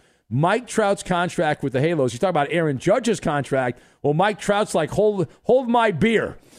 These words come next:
uh, please. Uh, let me, uh, let me have this one." That's also a cautionary tale. Back in twenty nineteen, Mike Trout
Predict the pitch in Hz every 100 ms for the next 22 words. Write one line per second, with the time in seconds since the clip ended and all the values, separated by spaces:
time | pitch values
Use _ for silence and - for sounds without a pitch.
0 | - 156 156 151 147 - 233 208 113 78
1 | - 139 135 220 240 220 185 175 233 220
2 | 190 214 180 165 165 139 135 139 - _
3 | _ _ 120 226 269 262 330 302 233 190
4 | - 160 135 156 135 123 139 120 208 208
5 | 175 - 247 294 262 226 180 175 151 190
6 | 233 - 175 156 160